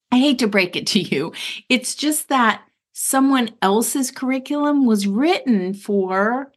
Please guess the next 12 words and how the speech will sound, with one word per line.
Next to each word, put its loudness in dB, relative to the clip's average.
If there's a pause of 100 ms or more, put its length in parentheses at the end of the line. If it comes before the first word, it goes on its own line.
(120)
well, 0
<laughs> -20
someone 0
else's -2
children. -4 (580)
That's 0
why -2
I 2
advocate -6 (720)
for 2
starting 2
with 2